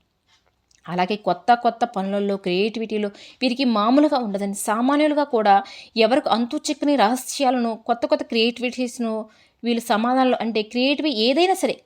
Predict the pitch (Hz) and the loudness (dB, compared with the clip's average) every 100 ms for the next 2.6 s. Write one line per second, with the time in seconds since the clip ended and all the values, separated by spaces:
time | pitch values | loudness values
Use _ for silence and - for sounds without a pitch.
0 | _ - 180 - 233 233 233 226 190 180 | _ -10 -8 -6 -6 -4 -4 -2 -6 -8
1 | - 202 185 _ _ _ - 196 - 226 | -6 -6 -6 _ _ _ -4 -2 2 2
2 | 233 202 - 190 185 185 | 0 -4 -4 -4 -4 -4